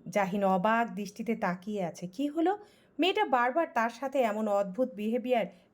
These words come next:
কেন করে? চেহারাটা নিষ্পাপ, মনে হয় শত বছরের মায়া জমা হয়ে আছে। অন্তর এসে বলে, "তুই এই মেয়ের প্রেমে একদিন মরবি, শালা, প্রেম কই পেলি? তুই আমারে আর কোনোদিন শালা কইলে তোর ভবিষ্যৎ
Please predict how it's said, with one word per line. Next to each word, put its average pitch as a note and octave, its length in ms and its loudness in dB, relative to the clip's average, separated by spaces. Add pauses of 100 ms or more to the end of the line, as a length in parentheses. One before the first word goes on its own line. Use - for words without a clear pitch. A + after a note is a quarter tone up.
কেন D#4 300 2
করে? - 300 -6 (360)
চেহারাটা F#4+ 480 4
নিষ্পাপ, G#3+ 680 0
মনে G3+ 140 -2
হয় A3 180 0
শত G#3 340 -2
বছরের B3+ 520 2
মায়া B3+ 380 0 (360)
জমা A3+ 320 2
হয়ে G3 280 -4
আছে। F#3 320 -10 (540)
অন্তর E4 360 2
এসে F4 240 0
বলে, A3 480 2
"তুই D4+ 240 0
এই C#4+ 160 2
মেয়ের A3+ 360 4
প্রেমে A#3+ 340 0
একদিন G3 600 0
মরবি, F3 560 0 (300)
শালা, G3 460 -2 (240)
প্রেম D#4+ 240 0
কই C#4+ 260 2
পেলি? E3+ 340 -8 (420)
তুই G4 160 4 (160)
আমারে C4+ 380 4
আর C#4+ 120 4
কোনোদিন B3 460 0
শালা A3+ 360 0
কইলে A#3 320 0
তোর F#3+ 200 -4
ভবিষ্যৎ G#3 580 -2